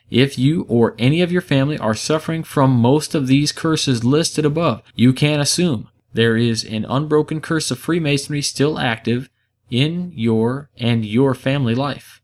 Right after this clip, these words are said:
If this is the case, you need to break them, but you also need deliverance from demons that have passed down the generational line.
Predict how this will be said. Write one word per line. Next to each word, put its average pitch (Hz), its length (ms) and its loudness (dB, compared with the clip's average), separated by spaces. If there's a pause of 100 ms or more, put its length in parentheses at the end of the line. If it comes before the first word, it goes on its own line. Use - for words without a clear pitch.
(160)
If 180 260 2
this 180 240 2
is 175 160 -2
the 170 80 -2
case, 120 440 0
you 120 80 4
need 123 200 2
to 117 80 4
break 120 400 2
them, 151 380 -2
but 120 260 0
you 123 240 0
also 139 400 0
need 139 400 0 (220)
deliverance 156 640 0
from 113 340 -4
demons 151 380 0
that 156 160 0
have 104 240 -8
passed 131 420 -2
down 139 300 2
the 120 80 -2
generational 113 580 0
line. 131 380 -6